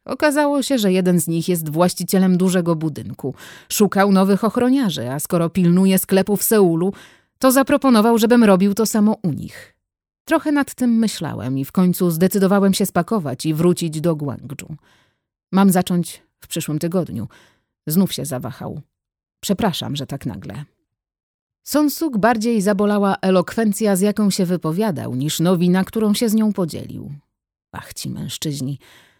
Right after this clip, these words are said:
Kiedy trzeba było się odezwać, powiedzieć cokolwiek, siedzieli cicho, przez co nieporozumienia tylko narastały. Z Guakiem to samo. Nigdy nie było wiadomo, jak się z nim dogadać.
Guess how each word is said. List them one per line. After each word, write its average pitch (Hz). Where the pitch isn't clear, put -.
Kiedy 233
trzeba 311
było 294
się 226
odezwać, 220
powiedzieć 226
cokolwiek, -
siedzieli 156
cicho, -
przez 226
co 302
nieporozumienia 247
tylko 185
narastały. 208
Z 226
Guakiem 240
to 208
samo. -
Nigdy 214
nie 220
było 196
wiadomo, 165
jak 151
się 180
z 165
nim 170
dogadać. -